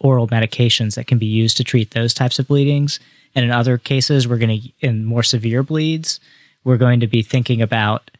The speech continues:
factor replacement. And remember, for factor eight replacement,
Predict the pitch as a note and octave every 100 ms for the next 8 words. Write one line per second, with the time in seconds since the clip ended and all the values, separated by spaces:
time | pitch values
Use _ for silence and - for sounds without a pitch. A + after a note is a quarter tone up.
0 | _ _ _ _ - - B2 A#2 - A2
1 | A2+ - A#2+ - A#2 A2+ C#3+ A#2+ A#2+ B2
2 | A#2+ A2+ G#2+ - _ _ _ _ - B2+
3 | A#2 A2 A2 - _ _ C3 B2+ B2+ A#2+
4 | C3 D#3 D#3 - D#3 - E3+ D#3+